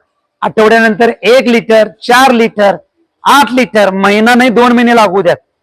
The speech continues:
पण तुम्हाला धार काढता आली पाहिजे. असं असेल तर दूध व्यवसायामध्ये यायचं.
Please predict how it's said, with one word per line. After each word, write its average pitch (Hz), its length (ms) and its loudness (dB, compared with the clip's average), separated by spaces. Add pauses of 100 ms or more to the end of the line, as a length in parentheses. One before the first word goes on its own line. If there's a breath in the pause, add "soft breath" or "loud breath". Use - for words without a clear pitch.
(180)
पण 185 100 -6
तुम्हाला 214 320 -2
धार 220 220 2
काढता 214 300 -2
आली 202 160 0
पाहिजे. 175 360 -4 (340)
असं 202 240 -2
असेल 208 420 0
तर 240 100 2
दूध 226 160 0
व्यवसायामध्ये 196 500 0
यायचं. 156 320 -4